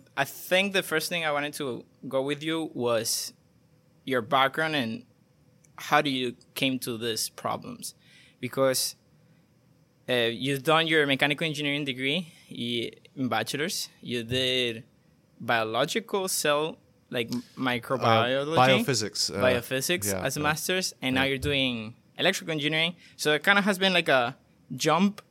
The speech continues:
Speaker 1: but I imagine it has all come to these problems that you're tackling now.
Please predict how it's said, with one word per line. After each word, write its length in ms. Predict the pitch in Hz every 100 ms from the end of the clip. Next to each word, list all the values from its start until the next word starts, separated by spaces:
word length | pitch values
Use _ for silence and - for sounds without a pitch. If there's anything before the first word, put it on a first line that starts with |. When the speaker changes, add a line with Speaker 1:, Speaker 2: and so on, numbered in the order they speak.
| -
Speaker 1:
but 240 | 143 147
I 60 | 139
imagine 680 | 143 165 180 185 156 143 -
it 60 | 139
has 200 | 135 - _ _ _ _ _ _ _ _ _ _ _ -
all 220 | 151 160
come 520 | 160 160 156 160 - - _ _ _ _ _ _ _ _ _
to 160 | - 127
these 280 | 139 151 -
problems 420 | 175 156 165 175
that 60 |
you're 80 | 156
tackling 380 | 156 156 165 160
now. 240 | 160 170